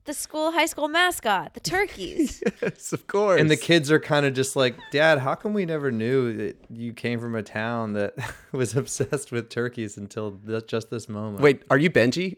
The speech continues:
Speaker 2: Th-, that means, Peach?
Speaker 3: Uh, yeah, I would love to be your son.
Speaker 2: Okay,
Speaker 3: Yeah,
Speaker 2: that would be
Speaker 3: sure.
Speaker 2: awesome.
Speaker 3: I'll be
Speaker 2: Perfect.
Speaker 3: Benji.
Speaker 1: Yeah, he's like, you know, it's weird. It's like when you leave this town, it's like you're kind of out from under a spell. Like, you don't really think about it often.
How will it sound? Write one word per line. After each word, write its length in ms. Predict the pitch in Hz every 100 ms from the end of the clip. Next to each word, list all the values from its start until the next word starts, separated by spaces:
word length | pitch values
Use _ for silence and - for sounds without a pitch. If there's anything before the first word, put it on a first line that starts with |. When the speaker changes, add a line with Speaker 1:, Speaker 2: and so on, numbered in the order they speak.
| -
Speaker 2:
Th-, 140 | 165
that 180 | 139 147
means, 220 | 156 156
Peach? 300 | - 170 170
Speaker 3:
Uh, 240 | 131 151 156
yeah, 200 | 151 156
I 200 | 135 143
would 160 | 151 139
love 180 | 120 110
to 80 | 104
be 140 | 110
your 160 | 101 101
son. 280 | - 92 95
Speaker 2:
Okay, 100 | 101
Speaker 3:
Yeah, 60 | 101
Speaker 2:
that 100 | 104
would 100 | 98
be 60 | 104
Speaker 3:
sure. 120 | 101
Speaker 2:
awesome. 360 | 98 - 78
Speaker 3:
I'll 60 | 104
be 80 | 104
Speaker 2:
Perfect. 280 | 101 101 95
Speaker 3:
Benji. 120 | 95
Speaker 1:
Yeah, 160 | 208 196
he's 160 | 220
like, 180 | 214 202
you 100 | 240
know, 340 | 196 175 180
it's 300 | 185 - -
weird. 280 | - 285 262
It's 80 | 185
like 140 | 208 208
when 100 | 202
you 140 | 214
leave 280 | 202 214 202
this 200 | 196 -
town, 460 | - 190 214 190 160
it's 180 | 160
like 200 | 196 175 - _ _
you're 120 | 202 185
kind 240 | 202 196
of 100 | 196
out 160 | 185 196
from 220 | 202 175
under 240 | 185 175
a 80 | 165
spell. 680 | - - 165 214 165 147 180
Like, 240 | 180 175 185
you 60 |
don't 140 | 190 196
really 220 | 202 208
think 240 | 185 202
about 300 | 165 170 151
it 80 | 143
often. 580 | 156 156 - 160 151